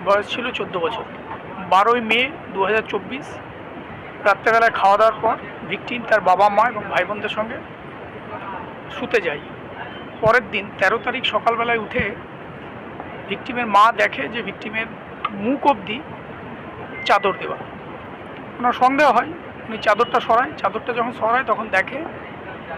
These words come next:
যে ভিকটিমের নাক এবং কান দিয়ে রক্ত বেরোচ্ছে এবং গলায় একটা কালশিটের দাগ।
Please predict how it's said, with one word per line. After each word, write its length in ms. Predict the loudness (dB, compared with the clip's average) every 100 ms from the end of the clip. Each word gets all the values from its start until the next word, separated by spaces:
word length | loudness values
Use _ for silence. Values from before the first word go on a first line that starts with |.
| -10 -6
যে 140 | -2 0
ভিকটিমের 460 | 0 -2 -4 -2
নাক 300 | 4 6 6 0 -12 -14 -14 -14 -2
এবং 180 | 2 2
কান 240 | 6 4 4
দিয়ে 160 | 4
রক্ত 260 | 6 4 4
বেরোচ্ছে 340 | 2 2 0
এবং 220 | 0 0 0
গলায় 340 | 4 6 8 6
একটা 340 | 2 4 2 0 -10 -10 -12 -10 2
কালশিটের 520 | 4 4 0 -2 2
দাগ। 200 | 4